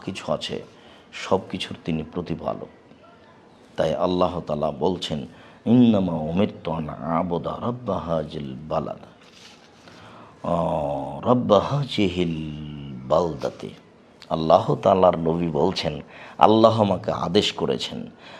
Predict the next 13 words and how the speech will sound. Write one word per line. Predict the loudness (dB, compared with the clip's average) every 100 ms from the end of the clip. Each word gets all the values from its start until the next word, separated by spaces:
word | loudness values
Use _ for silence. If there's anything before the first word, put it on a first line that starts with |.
| 0
আমাকে | 6 6 8 8
আদেশ | 8 8 8 6 6
করা | 10 10
হয়েছে | 10 8 6 6
যে | 8
আমি | 10 10 6 4 4
ইবাদত | 6 8 8 8 6
করব | 6 6 8 6 4 -8 -20 -20 0
এই | 6 8 8
শহরের | 6 8 8 8 8 6 4
প্রতিপালকের।" | 2 2 4 4 2 -2 -8 -12 -18 -20 _ _ _ -20 _ _ _ _ _ _ _ -20 _ _ _ _ _ _ 4
কাবা | 8 8 6
ঘর | 6 6 8 8